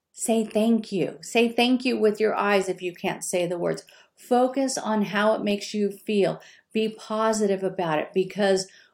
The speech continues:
when you pay attention to those positive feelings,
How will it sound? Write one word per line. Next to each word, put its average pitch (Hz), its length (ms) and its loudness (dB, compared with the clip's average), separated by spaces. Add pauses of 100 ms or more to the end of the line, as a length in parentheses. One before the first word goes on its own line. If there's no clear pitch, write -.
when 202 420 2
you 180 480 0 (380)
pay 254 400 0
attention 233 560 -2
to 190 140 -4
those 180 260 -4
positive 196 680 -2
feelings, 247 880 -4